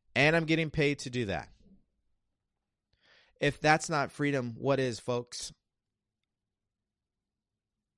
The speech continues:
I got people all over the world that I'm helping.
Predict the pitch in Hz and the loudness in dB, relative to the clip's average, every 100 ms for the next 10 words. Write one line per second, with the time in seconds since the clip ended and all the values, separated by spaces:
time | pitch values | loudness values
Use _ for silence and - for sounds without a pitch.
0 | _ _ _ _ - 135 131 120 143 131 | _ _ _ _ 0 2 4 4 2 2
1 | - 90 135 170 180 175 175 160 156 165 | 2 4 6 4 2 2 2 4 2 0
2 | 160 _ _ - 139 139 139 127 - 135 | -6 _ _ 0 2 4 4 0 0 -12